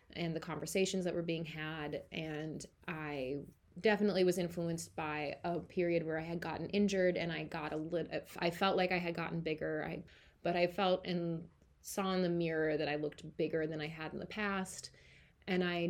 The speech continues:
didn't know how to change that, how to get back to where I was before. And so I stepped into a space of, like, severely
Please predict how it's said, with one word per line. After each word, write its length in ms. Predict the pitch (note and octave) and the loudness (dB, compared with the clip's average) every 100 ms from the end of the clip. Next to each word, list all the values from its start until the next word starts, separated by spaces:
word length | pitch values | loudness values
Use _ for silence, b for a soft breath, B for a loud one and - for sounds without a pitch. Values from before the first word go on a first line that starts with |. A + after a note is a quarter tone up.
| E3 | 2
didn't 260 | E3+ G3 - | 4 6 6
know 560 | F#3+ F#3 E3+ F3 F#3+ G#3 | 6 6 4 6 6 6
how 380 | - F3 E3 E3+ | 4 2 2 0
to 440 | - D#3+ D#3 D3+ - | -2 2 2 0 -2
change 540 | - - E3+ E3+ E3+ E3+ | -6 -4 -4 -2 -2 -2
that, 380 | G3 G#3 A3+ - | -2 0 -2 -4
how 160 | F3+ | -2
to 60 | E3 | 2
get 280 | E3 E3 D#3+ | 2 0 -2
back 260 | C#3+ D3+ | -4 -4
to 100 | - | -4
where 200 | D#3+ D#3 | -2 0
I 60 | D3+ | 0
was 260 | D3 D3 - | 0 -2 -4
before. 640 | - - D3 D#3+ C4 C#4 B B B B - | -10 -4 -2 0 0 -2 B B B B -2
And 160 | F3+ | 0
so 200 | F3+ F3 | 2 2
I 80 | E3+ | 2
stepped 420 | E3 - E3+ E3 | 0 0 -2 0
into 300 | E3+ E3 E3 | -2 0 0
a 60 | D#3 | -2
space 400 | - D#3 D3+ D3+ | 0 2 2 2
of, 120 | D#3 | -4
like, 260 | D3 - - | -4 -4 -6
severely 1040 | - G3+ E3+ F#3+ F#3+ F#3 F3 F3 E3+ E3 | 0 2 2 4 6 6 6 4 2 -4